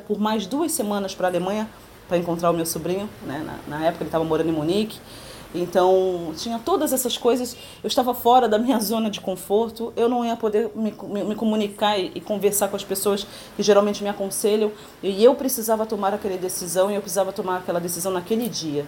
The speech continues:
até o final do dia. Eu nem preciso te dizer que eu tive dor de cabeça, eu tive suador. Eu perdi a festa da, da Zero, né? Ahn,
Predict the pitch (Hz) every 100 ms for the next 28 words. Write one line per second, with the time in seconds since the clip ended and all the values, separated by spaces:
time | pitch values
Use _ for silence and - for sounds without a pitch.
0 | - - 214 214 214 190 180 175 143 -
1 | - - - - - - - 269 285 294
2 | 277 226 220 190 196 175 190 190 175 175
3 | 170 160 170 - 147 135 156 156 151 -
4 | 156 165 170 160 151 131 160 165 160 -
5 | - - 208 233 240 190 190 262 311 214
6 | 151 - - - 151 - 233 247 226 175
7 | 143 - - - 170 185 170 151 143 160
8 | 170 156 202 208 180 151 - - - 156
9 | 180 277 269 - - 160 156 151 151